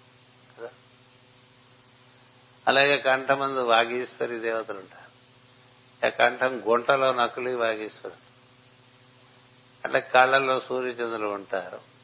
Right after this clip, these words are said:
నోట్లో వరుణుడు, అగ్ని ఉంటారు. నోట్లో నీరు వరుణుడు, నోట్లో వేడిమి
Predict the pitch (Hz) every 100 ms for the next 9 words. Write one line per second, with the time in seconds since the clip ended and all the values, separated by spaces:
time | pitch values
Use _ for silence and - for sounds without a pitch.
0 | _ - _ - 117 127 127 135 127 120
1 | 123 123 127 127 113 113 117 104 95 95
2 | 90 110 127 135 123 123 127 110 104 120
3 | _ _ - 127 117 98 90 90 - _
4 | - - - - 120 123 127 120 117 120
5 | 123 120 107 104